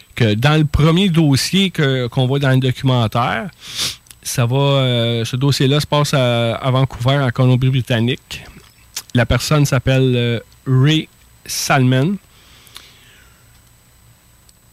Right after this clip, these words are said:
Puis qu'est-ce que je vais parler aussi, désolé de, de bloquer, il y a beaucoup d'informations que je lis, euh,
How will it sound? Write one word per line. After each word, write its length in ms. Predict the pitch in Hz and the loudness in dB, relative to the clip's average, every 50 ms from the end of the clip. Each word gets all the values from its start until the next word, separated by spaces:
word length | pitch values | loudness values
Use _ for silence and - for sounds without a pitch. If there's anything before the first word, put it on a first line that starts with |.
| _ _ _ _ _ _ | _ _ _ _ _ _
Puis 100 | - - | -8 -4
qu'est-ce 220 | - - 170 156 - | 0 0 0 2 2
que 80 | 151 | 2
je 100 | 131 123 | 4 4
vais 60 | 156 143 | 2 2
parler 280 | - 131 131 139 165 170 | 2 2 2 2 4 4
aussi, 360 | 165 135 - - 165 156 151 | 2 2 0 0 -2 0 0
désolé 340 | 135 131 135 135 139 135 143 | 0 0 2 2 2 0 0
de, 240 | 151 143 139 139 | 2 0 0 0
de 220 | 139 131 135 139 135 | -2 -2 -2 -2 -2
bloquer, 640 | 135 135 135 131 131 139 131 - - 156 165 165 151 | -2 -4 -6 -2 0 0 0 0 0 0 0 0 0
il 200 | 143 147 151 135 | 0 0 0 2
y 60 | 123 | 2
a 80 | 123 120 117 110 113 - 143 | 0 0 -2 -4 -6 0 2
beaucoup 260 | 151 156 - - 180 | 2 2 2 0 0
d'informations 720 | 170 156 143 160 156 151 151 147 135 127 - 156 156 156 | 0 0 0 0 0 0 0 0 -2 -2 -2 -4 -4 -4
que 200 | - 143 127 123 | -2 -2 0 0
je 260 | 117 113 110 110 120 | 2 0 0 0 0
lis, 420 | 120 131 131 131 139 151 151 151 143 | 2 2 2 2 2 0 0 0 0
euh, 360 | 131 120 117 113 110 101 - | -2 -2 -4 -6 -8 -10 -12